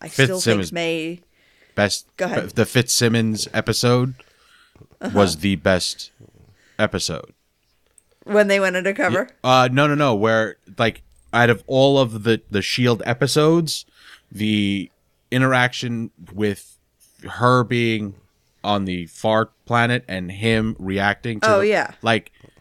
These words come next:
Speaker 2: acting-wise and story-wise, that was the best that the show has been.
Speaker 1: Yes.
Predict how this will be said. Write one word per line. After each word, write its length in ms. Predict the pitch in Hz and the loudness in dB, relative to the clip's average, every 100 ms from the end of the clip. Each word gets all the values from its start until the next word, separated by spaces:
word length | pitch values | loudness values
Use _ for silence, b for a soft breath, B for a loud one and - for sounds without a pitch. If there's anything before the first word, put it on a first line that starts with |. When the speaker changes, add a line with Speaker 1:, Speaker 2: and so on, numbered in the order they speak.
| b b _ - | b b _ 0
Speaker 2:
acting-wise 880 | 131 - 151 151 147 147 147 147 135 | 0 2 0 2 0 2 0 -2 -4
and 220 | 98 92 | -10 -8
story-wise, 640 | - 131 131 131 123 123 | 0 2 2 2 0 -2
that 340 | - 113 120 | -2 0 0
was 240 | 117 110 92 | 0 -2 0
the 120 | 104 | -2
best 440 | 87 110 101 - | 0 2 2 0
that 180 | 101 90 | -4 -6
the 100 | 92 | -6
show 280 | 85 95 85 | -6 -6 -6
has 220 | 85 80 | -6 -10
been. 260 | - - - _ _ _ _ _ _ _ _ _ | -8 -12 -12 _ _ _ _ _ _ _ _ _
Speaker 1:
Yes. 500 | - - - - | -4 -4 -10 -20